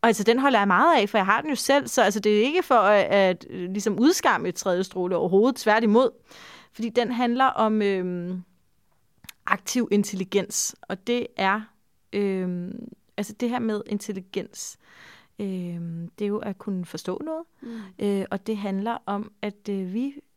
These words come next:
Speaker 1: forstår ting hernede, øh, på baggrund af vores erfaringer.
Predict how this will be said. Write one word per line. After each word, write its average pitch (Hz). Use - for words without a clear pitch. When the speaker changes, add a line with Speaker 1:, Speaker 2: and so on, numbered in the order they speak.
Speaker 1:
forstår 190
ting 269
hernede, 226
øh, 202
på 220
baggrund 185
af 170
vores 170
erfaringer. 269